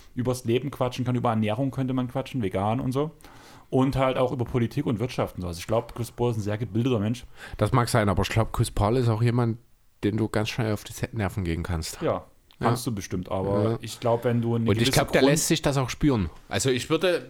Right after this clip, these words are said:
Speaker 2: bei Chris Paul wär ich vorsichtig, also ich geb dir grundsätzlich recht, aber ich glaub, Chris Paul ist so ein Typ, der, der lässt sich dann auch spüren, wenn du, wenn er die Schnauze voll von dir hat.
Speaker 1: Das ist erstmal okay, da,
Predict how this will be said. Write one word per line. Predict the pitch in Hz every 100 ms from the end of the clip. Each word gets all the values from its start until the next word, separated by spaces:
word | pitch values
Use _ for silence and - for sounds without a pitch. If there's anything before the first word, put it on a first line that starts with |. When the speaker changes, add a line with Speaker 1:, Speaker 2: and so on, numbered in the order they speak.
| 127
Speaker 2:
bei | 143
Chris | 147 156
Paul | - 160 185
wär | 175
ich | 160
vorsichtig, | - 180 196 180 147
also | 127
ich | 127
geb | 151
dir | 165
grundsätzlich | - 170 170 165 143 -
recht, | 170 - - -
aber | - 131
ich | 127
glaub, | 160 156
Chris | 160 -
Paul | 151 180
ist | 175 -
so | 170
ein | 160
Typ, | 160 175 - -
der, | 151 139 143 147 143 - - -
der | 127
lässt | 143 -
sich | 143
dann | 147 135
auch | 127
spüren, | - 156 160 147
wenn | 135
du, | 127 135 127 - 113 113
wenn | 123
er | 127 123 - _ _ _ 135
die |
Schnauze | 120 135 120 117
voll | 120 117
von | 110
dir | 95 90
hat. | 87 - - -
Speaker 1:
Das | - 156
ist |
erstmal | 190 165 180
okay, | 151 180
da, | 143 117